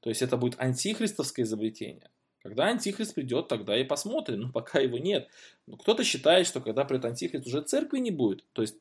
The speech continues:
кто придерживается этой точки зрения, для тех этот вопрос вообще не актуален. А кто придерживается точки зрения, что, э, когда Антихрист придет, церковь еще будет, но тем не менее, Антихрист же придет, мы его увидим, узнаем, что это Антихрист.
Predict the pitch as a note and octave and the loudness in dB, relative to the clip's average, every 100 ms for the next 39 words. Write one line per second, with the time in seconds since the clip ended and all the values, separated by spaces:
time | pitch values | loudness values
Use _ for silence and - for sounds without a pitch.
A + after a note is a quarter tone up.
0 | _ - - E3 C3 B2 D#3+ D3 B2 A2+ | _ -8 0 0 0 2 2 2 0 -4
1 | - C3+ F#3 G#3 - F#3 F#3+ F#3 E3 C#3 | -4 -2 0 -2 -2 0 2 2 0 -4
2 | - - - C3 G3+ G#3 F#3+ - F3+ C3+ | -12 -10 -4 2 2 2 0 0 2 2
3 | C3 A#3+ D4+ D#4 - C#3+ G2 - - _ | 0 0 -2 -4 0 4 4 2 -10 _
4 | _ _ - A2 A2 - D#3+ D#3 D3 E3 | _ _ 0 4 4 4 0 0 2 4
5 | D3 C3 - C3+ C#3 C#3 E3 D3+ C3 - | 2 -2 -6 -6 -2 2 2 0 -2 2
6 | B2 B2 - _ - G#2+ - B2 D#3 G3 | 2 2 -4 _ -6 -4 -2 2 4 4
7 | F#3 E3 - C3+ C3+ C3+ - C3 A#2 - | 0 -2 -4 0 2 2 0 -2 -2 -6
8 | G#2+ A2+ C3+ D#3 - A#2+ B2 F3+ A3 C4+ | -6 -6 -6 -6 -4 -4 0 -2 -2 -2
9 | D#4+ C4 C#3 F#3+ F3 C3 C3 C3+ C3 G3 | -2 0 0 -2 -4 -4 -4 -4 2 4
10 | - A#2+ A2+ A#2 A#2+ F#3 C#3 G#2 G#2+ D3+ | 4 0 2 2 0 -4 -6 -8 -2 -2
11 | F3 - - A#2 - C3 - - | -2 -4 -10 -10 -10 -12 -14 -20